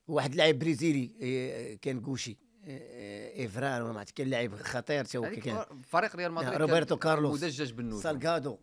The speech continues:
Speaker 2: روبرتو كارلوس خرج بحمراء.
Speaker 1: آه، سالغادو.
Speaker 2: سالغادو. أسماء كبيرة. كيفاش أنه فريق، فريق الرجاء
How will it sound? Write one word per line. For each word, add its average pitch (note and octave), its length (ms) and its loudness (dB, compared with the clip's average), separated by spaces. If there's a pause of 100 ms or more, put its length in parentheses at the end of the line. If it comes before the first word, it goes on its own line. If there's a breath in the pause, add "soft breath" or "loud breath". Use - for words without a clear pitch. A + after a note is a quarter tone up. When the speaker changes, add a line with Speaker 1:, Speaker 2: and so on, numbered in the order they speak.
Speaker 2:
روبرتو C#3 260 -8
كارلوس D3+ 200 -6
خرج A#2+ 160 -12
بحمراء. G2+ 420 -6
Speaker 1:
آه، C3+ 240 -4
سالغادو. C3+ 340 0
Speaker 2:
سالغادو. C3+ 580 2
أسماء C#3 260 -8
كبيرة. D#3 400 -4
كيفاش F3 260 -16
أنه F3 80 -10
فريق، D#3 380 -10
فريق - 200 -8
الرجاء D3 320 -8